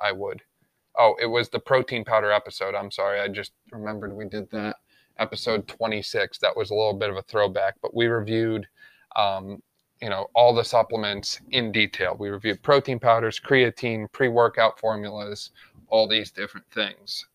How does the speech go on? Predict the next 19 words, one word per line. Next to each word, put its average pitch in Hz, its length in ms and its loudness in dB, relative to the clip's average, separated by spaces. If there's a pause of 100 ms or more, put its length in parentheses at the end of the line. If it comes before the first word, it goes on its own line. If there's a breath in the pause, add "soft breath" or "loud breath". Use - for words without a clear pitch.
(120)
Um, - 420 -10
so 104 500 -2
highly 117 320 0
recommend 110 480 -2
going 107 260 -2
back 104 220 -4
and 104 100 -16
checking 104 360 -10
that 101 180 -2
out. 98 220 -4 (800)
Um, 104 400 -2 (560)
but - 180 -4
yeah, 113 200 4 (600)
you 131 200 2
get 139 440 4
what 131 240 -2
you 123 80 2
put 113 320 2
in, - 260 -6